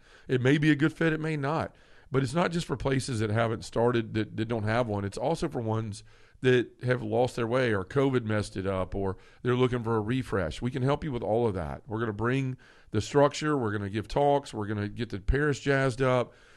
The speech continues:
And then I'm gonna continue to walk with you. I mean, I'm still walking with groups here in Memphis that we started and all over the country. And we're building our website out to be able to continue to help with that in different ways. But the other piece that we need is the fundraising piece.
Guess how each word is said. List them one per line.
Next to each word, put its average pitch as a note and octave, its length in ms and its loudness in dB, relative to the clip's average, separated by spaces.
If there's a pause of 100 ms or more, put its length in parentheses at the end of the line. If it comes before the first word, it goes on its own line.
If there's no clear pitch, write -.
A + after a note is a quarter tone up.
(120)
And B2 160 -2
then C3 160 4
I'm B2 180 0
gonna D#3 120 0
continue C#3 300 -2
to C3+ 80 2
walk A2 320 2
with G2+ 100 -4
you. F2 160 -6
I F#2 60 -4
mean, G2 160 -2
I'm A2 140 -2
still C3+ 160 0
walking A#2+ 340 0
with G#2+ 80 -6
groups A#2 220 -4
here B2 140 -2
in G#2 100 -4
Memphis A#2+ 340 -2
that A#2 120 -6
we A#2+ 120 -2
started A#2+ 420 -2
and G#2+ 100 -6
all A2 200 0
over A#2+ 100 0
the A2+ 120 -4
country. A2 440 -6 (400)
And A2+ 140 -2
we're A#2+ 80 2
building C3 480 6
our B2 80 2
website A2+ 500 2
out G2 280 0
to G#2 60 -6
be G2+ 120 -2
able G#2 140 0
to G2 60 -6
continue A2 300 -6
to G2+ 100 0
help A2 200 0
with A2 100 -2
that G2+ 160 0
in G2+ 80 -8
different F#2 240 -6
ways. G2 400 -2 (540)
But B2 420 4
the A#2+ 140 2
other D#3+ 180 6
piece D3+ 300 0
that B2 80 0
we A2 160 -2
need B2+ 340 -2
is A#2+ 240 0
the B2 80 -2
fundraising G#2+ 600 -4
piece. - 380 -8